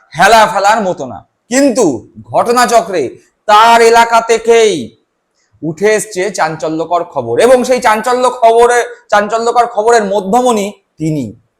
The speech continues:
কি হয়েছে? বর্তমান যিনি জেলা সভাপতি আছেন সেই জেলা সভাপতি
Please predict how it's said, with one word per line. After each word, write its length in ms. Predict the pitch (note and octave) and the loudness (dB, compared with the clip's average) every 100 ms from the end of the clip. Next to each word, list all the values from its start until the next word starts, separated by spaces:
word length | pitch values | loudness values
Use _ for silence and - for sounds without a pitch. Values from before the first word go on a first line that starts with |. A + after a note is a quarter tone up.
| _ - | _ -4
কি 100 | C4 | 2
হয়েছে? 340 | B3+ B3+ B3+ B3+ - _ _ _ _ _ _ _ A#2 | 2 2 0 -4 -10 _ _ _ _ _ _ _ -4
বর্তমান 640 | C#3+ B3+ - D4 D#4+ D#4+ D4 | 2 2 2 0 2 2 2
যিনি 180 | D4 | 0
জেলা 240 | A3+ A#3+ B3 | 2 2 2
সভাপতি 460 | A#3+ A#3+ A#3 A#3 | 0 0 -2 0
আছেন 580 | G3+ G3 A3+ G#3 C#3+ - _ _ _ _ _ | 0 2 2 2 -2 -12 _ _ _ _ _
সেই 300 | - - D4+ | -6 -2 -2
জেলা 240 | F#3+ F#3+ G#3 | -2 -2 0
সভাপতি 500 | A3+ A#3+ A3+ C4+ | 0 0 -2 -6